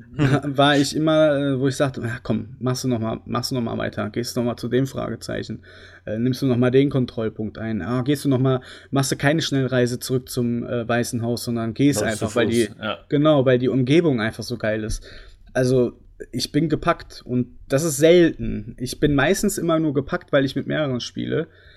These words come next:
Speaker 2: Diesmal bin ich aber auch gepackt, weil mir das Spiel einfach gut gefällt direkt von Anfang an.
Speaker 1: Ja.
Speaker 2: Ähm, es gibt natürlich hier und da noch ein paar Macken. Ähm,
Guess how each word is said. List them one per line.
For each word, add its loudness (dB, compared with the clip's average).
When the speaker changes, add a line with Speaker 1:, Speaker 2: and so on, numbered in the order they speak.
Speaker 2:
Diesmal -2
bin 0
ich 0
aber -2
auch -6
gepackt, -8
weil -2
mir 0
das -4
Spiel -6
einfach -6
gut -14
gefällt -8
direkt -12
von -6
Anfang -10
an. -10
Speaker 1:
Ja. -2
Speaker 2:
Ähm, 0
es -6
gibt 0
natürlich 2
hier 0
und 0
da 2
noch 4
ein 0
paar -6
Macken. -6
Ähm, -4